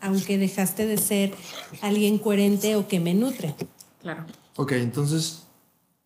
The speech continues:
Speaker 3: empecemos a darnos cuenta que para generar relaciones mucho más saludables tenemos que desprogramar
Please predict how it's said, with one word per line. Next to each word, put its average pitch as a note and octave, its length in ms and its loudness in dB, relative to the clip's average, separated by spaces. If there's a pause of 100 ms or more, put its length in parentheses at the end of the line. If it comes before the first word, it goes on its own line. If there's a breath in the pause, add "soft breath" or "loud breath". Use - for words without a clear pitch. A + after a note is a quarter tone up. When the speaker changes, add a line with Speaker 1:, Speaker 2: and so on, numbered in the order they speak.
(380)
Speaker 3:
empecemos C3+ 720 0
a C3 260 2
darnos C3+ 340 -2
cuenta C3 360 -4
que A#2+ 100 -4
para A2+ 240 -4
generar B2 440 -2
relaciones C3 460 -2
mucho A2+ 280 -4
más C3+ 180 -4
saludables C#3 680 -2
tenemos B2+ 360 -4
que C3+ 160 -6
desprogramar E3 1160 0